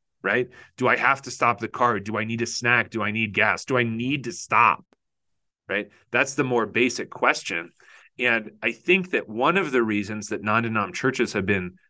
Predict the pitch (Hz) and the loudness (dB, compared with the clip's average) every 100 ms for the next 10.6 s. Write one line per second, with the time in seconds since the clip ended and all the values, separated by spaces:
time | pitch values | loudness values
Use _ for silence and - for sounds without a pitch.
0 | _ 90 95 107 127 120 - - - - | _ -10 -4 2 4 2 -2 -10 -4 2
1 | 160 170 - 104 95 95 90 92 127 - | 2 2 -2 0 0 -2 -6 -2 -2 0
2 | 127 113 95 87 - 85 - 104 - - | 0 -2 -4 -6 -2 -2 -2 -8 -14 -20
3 | _ - 113 - 139 143 - 147 113 107 | _ -8 -6 2 2 2 -4 -2 0 2
4 | 95 98 85 80 82 78 - 92 - - | 0 -2 -4 -4 0 0 2 0 0 -8
5 | _ _ _ - 139 135 117 95 - - | _ _ _ -6 0 2 2 -2 -4 0
6 | 110 87 - - _ _ _ _ _ - | 2 2 -2 -12 _ _ _ _ _ -2
7 | 123 113 135 135 135 110 98 _ _ _ | 2 4 2 4 2 2 -2 _ _ _
8 | - 113 110 135 170 - 127 101 92 - | -8 -6 0 2 2 0 -6 -4 -6 -2
9 | 98 98 95 - - - 113 117 110 107 | -4 2 2 2 -6 -6 0 2 0 -4
10 | 98 - - 113 101 | -8 -10 -6 -4 -6